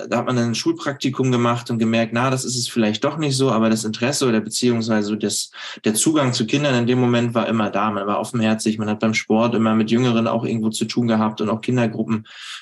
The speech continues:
wo man dann, äh, auch mal einfach mit eingesprungen ist, sag ich mal, ne?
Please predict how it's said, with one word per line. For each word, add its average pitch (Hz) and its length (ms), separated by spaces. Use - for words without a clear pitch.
wo 110 60
man 107 180
dann, 107 160
äh, 107 440
auch 107 200
mal 101 420
einfach 113 220
mit 113 120
eingesprungen 113 640
ist, - 140
sag - 180
ich - 120
mal, 110 200
ne? 143 240